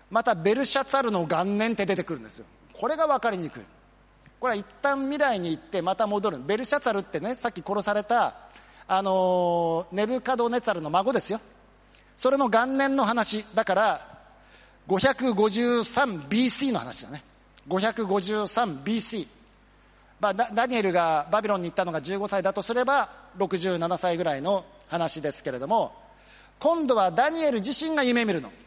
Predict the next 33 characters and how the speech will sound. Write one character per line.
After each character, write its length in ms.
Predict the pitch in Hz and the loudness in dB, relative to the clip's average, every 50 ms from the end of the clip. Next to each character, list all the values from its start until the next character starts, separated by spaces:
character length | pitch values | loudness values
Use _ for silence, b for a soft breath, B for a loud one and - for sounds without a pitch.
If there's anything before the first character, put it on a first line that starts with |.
| - - - _ _ - | -20 -20 -20 _ _ -12
い 60 | 190 196 | -10 -8
い 20 | |
で 80 | 151 135 | -8 -8
す 80 | - | -8
か？ 160 | - 110 98 - - - - - - | -10 -14 -14 -16 -20 -20 -20 -18 -8
こ 80 | - 226 | -2 0
れ 100 | 254 254 | 0 2
が 100 | 262 254 | 2 2
ね、 220 | 240 240 208 175 | 0 2 0 0
二 140 | 160 185 247 | 0 -2 -2
章 240 | 247 - 294 240 202 | 0 2 2 2 2
か 80 | - 160 | 0 -2
ら 80 | 135 | -2
つ 120 | - - 180 | -4 -4 -4
な 80 | 185 | -2
が 100 | 175 180 | -2 -2
っ 40 | - | -2
て 140 | - - 185 | 0 -2 -2
ん 60 | 131 | -2
の。 40 | 98 - - - - - _ B B B B B B 185 | -2 -10 -18 -20 -20 -20 _ B B B B B B -2
二 140 | 247 330 | 0 2
章 280 | - - 339 330 311 262 | 2 4 4 4 4 4
で 140 | 226 269 285 | 6 6 6
は 140 | 269 226 196 | 4 4 4
ネ 120 | 208 214 | 2 2
ブ 140 | 208 262 262 | 2 2 2
カ 160 | - 277 269 | 2 2 4
ド 140 | 247 269 262 | 4 4 4
ネ 140 | 269 285 - | 4 2 2
ツ 100 | - 262 | 2 2
ァ 60 | 240 | 2
ル 140 | 226 208 196 | 2 2 4
が 460 | 214 240 240 214 175 139 - - | 4 6 6 6 4 2 0 -6